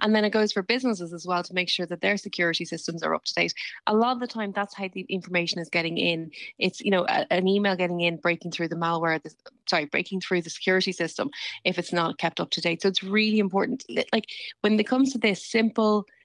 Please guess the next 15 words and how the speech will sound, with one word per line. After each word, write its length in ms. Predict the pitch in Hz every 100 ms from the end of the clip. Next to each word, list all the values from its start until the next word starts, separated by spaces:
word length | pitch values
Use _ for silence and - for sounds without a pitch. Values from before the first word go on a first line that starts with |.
| _ -
uh, 160 | 175 175
pieces 320 | 208 185 175
of 120 | 180
advice 360 | 165 165 165 160
is 100 | 160
what 140 | 165
I 40 | 160
can 140 | 165
say 240 | 165 165 151
is 80 |
keep 260 | - 196 196
information 480 | 190 180 175 160 165
up 100 | -
to 100 | -
date. 280 | - 165